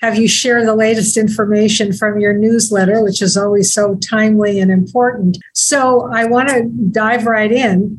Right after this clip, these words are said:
In your recent newsletter, you referred to an article in the Washington Post, which was titled, "Yes,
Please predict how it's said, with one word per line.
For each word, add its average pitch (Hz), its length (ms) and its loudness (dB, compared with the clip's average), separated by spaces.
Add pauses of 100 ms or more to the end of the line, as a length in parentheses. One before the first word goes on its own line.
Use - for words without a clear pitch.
(160)
In 311 180 0
your 311 200 0
recent 254 500 0
newsletter, 226 540 2
you 214 200 2
referred 262 600 0
to 247 160 -2
an 214 120 2
article 220 500 0
in 208 200 2
the 190 100 2
Washington 208 760 2
Post, 208 440 -2
which 196 220 -2
was 196 280 0
titled, 214 600 0 (320)
"Yes, 220 560 0